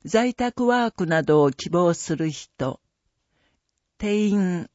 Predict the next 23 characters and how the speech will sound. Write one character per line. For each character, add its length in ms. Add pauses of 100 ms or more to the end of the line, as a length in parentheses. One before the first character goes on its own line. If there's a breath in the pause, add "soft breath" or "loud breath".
各 360
六 320
人。 420 (720)
そ 220
の 140
他、 320 (260)
Zoom 640 (100)
を 120
利 220
用。 460 (880)
申 220
し 200
込 140
み、 380
ウ 60
ェ 140
ブ 180
で 280
先 320
着 340
順。 440 (600)
一 340
の 300